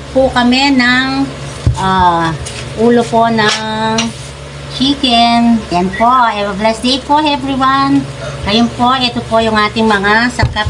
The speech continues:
na ating gagamitin. Ito po yung ating chicken. Yan, yung ulo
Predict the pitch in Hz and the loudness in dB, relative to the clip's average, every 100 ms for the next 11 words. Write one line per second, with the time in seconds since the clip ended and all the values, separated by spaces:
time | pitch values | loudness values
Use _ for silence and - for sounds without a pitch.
0 | 196 180 180 175 170 175 175 190 240 220 | -2 -2 -2 -2 -2 0 -2 -2 -4 -4
1 | 208 185 202 185 170 160 143 156 143 139 | -6 -2 0 0 0 -2 -2 -4 -4 -6
2 | 139 - - - - 156 139 175 185 226 | -8 -8 -10 -10 -8 -8 -4 -2 0 0
3 | 285 277 - 147 151 180 208 175 170 170 | 0 -4 -6 -4 -2 -2 -2 -4 -4 -2
4 | 160 | -2